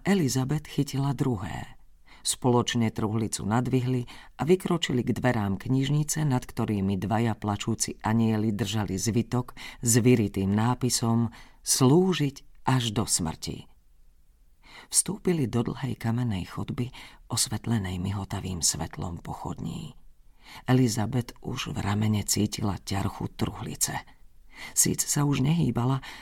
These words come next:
no Elizabeth sa tým nedala uchlácholiť, pretože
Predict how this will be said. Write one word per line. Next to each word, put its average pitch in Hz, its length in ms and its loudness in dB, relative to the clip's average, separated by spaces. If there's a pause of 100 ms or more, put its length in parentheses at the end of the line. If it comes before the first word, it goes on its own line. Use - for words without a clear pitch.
(180)
no 131 160 4
Elizabeth 131 640 2
sa - 240 -4
tým 123 240 0
nedala 123 480 2
uchlácholiť, 113 960 0
pretože 113 480 2